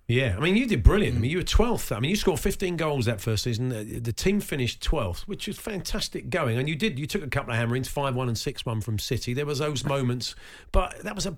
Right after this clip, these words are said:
Speaker 1: a brilliant first season, wasn't it?
Speaker 2: Yeah, it was phenomenal. As I said, we just kept with our game plan. We knew what we were. We were good, organised and worked hard. And that's what we done. And obviously we had a little bit of quality here. We added a little bit more.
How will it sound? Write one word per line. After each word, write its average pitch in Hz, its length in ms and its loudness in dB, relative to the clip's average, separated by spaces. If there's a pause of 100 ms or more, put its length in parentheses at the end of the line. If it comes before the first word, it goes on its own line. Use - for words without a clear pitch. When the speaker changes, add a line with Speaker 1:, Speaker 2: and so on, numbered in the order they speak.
Speaker 1:
a 151 100 -4
brilliant 151 440 0
first 135 300 -2
season, 98 380 -4
wasn't 113 220 -8
it? - 140 -8
Speaker 2:
Yeah, 196 100 2
it - 40 0
was 156 120 -4
phenomenal. 196 520 2
As 135 160 0
I - 40 -8
said, 156 100 2
we 175 100 4
just 208 200 -2
kept - 200 0
with 127 140 4
our 104 120 4
game 131 220 2
plan. 104 200 -2
We 107 100 0
knew 151 140 4
what 135 120 0
we 104 80 -2
were. 107 140 4 (520)
We 107 100 2
were 104 60 4
good, 117 260 4
organised 107 440 4
and 98 100 -2
worked 98 220 2
hard. 95 220 -2 (160)
And 110 120 0
that's 110 200 -2
what 101 100 0
we 101 80 0
done. 101 180 0
And 101 120 0
obviously 104 300 -2
we 104 80 2
had 98 80 -2
a 104 40 0
little 120 220 2
bit 104 160 2
of - 80 -4
quality 107 320 0
here. 113 200 2
We 107 120 2
added 107 180 0
a 107 40 -2
little 104 180 0
bit 101 120 -4
more. 107 280 0